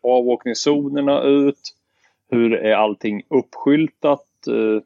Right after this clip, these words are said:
nu i dagarna så kommer vi sätta upp ett sånt här digitalt, eh, flaggsystem som man har i Formel ett och som man kan ersätta en flaggpost med en digital ljusskylt exempelvis. Eh,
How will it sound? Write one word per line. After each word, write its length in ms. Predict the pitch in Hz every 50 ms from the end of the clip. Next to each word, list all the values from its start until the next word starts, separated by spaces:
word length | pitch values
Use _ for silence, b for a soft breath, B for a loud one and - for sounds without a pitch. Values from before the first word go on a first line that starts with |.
| _ _ _ _ -
nu 380 | 123 127 131 139 135 127 123
i 40 | 123
dagarna 480 | 123 131 123 120 117 123 127 135 135 127
så 60 | -
kommer 240 | - - 135 127 127
vi 100 | 123 110
sätta 260 | - 120 113 - 120
upp 140 | 110 - -
ett 80 | 107
sånt 180 | - 110 98 -
här 80 | 107
digitalt, 760 | 104 101 - 113 110 117 104 - - 120 117 117 110 110 - _ _ _ -
eh, 80 | 107
flaggsystem 640 | 101 - 131 120 110 98 - - 110 - - 131 143 160
som 140 | - 131
man 140 | 120 120 117
har 440 | 117 113 113 - _ - 123 120 113
i 40 | 107
Formel 340 | - - 120 113 110 110 117
ett 220 | 127 - _ -
och 100 | 139 123
som 120 | - 120
man 100 | 117 113
kan 160 | 107 - 113 113
ersätta 500 | 110 110 101 - 117 110 - - 110 107
en 60 | 101
flaggpost 580 | 98 - 123 110 107 98 - - 120 123 - -
med 180 | 117 113 107
en 160 | 104 104 101 98 b b b b b b b b b _ _
digital 500 | - 123 120 117 - - 117 113 110 107
ljusskylt 760 | 110 117 127 127 113 104 - - - - 139 151 170 - -
exempelvis. 840 | 156 143 - 156 151 143 131 - 147 143 160 160 151 - - - - b b b b b b b b b _ _ _ -
Eh, 480 | 135 127 120 113 110 107 104 104 104 104